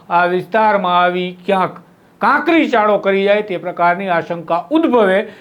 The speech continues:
એ ગુજરાતના મનમાં ઉદ્ભવી રહી છે. તેમાં સામર્થ્ય પણ હોઈ શકે. આ મામલે અત્યારે સુરત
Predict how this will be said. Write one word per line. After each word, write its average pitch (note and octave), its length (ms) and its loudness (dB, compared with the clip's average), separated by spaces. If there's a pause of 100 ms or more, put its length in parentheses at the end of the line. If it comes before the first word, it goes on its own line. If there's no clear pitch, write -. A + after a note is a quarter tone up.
એ E3+ 120 2
ગુજરાતના F3 580 -2
મનમાં D#3+ 320 -8
ઉદ્ભવી G3+ 460 -2
રહી D3+ 180 -4
છે. G3 260 -12
તેમાં D3 380 -10 (500)
સામર્થ્ય G3+ 500 0
પણ F3+ 200 -6
હોઈ F#3+ 240 -4
શકે. A2 320 -16 (320)
આ F3 100 2
મામલે F#3 440 0
અત્યારે E3+ 520 -4
સુરત D#3 320 -8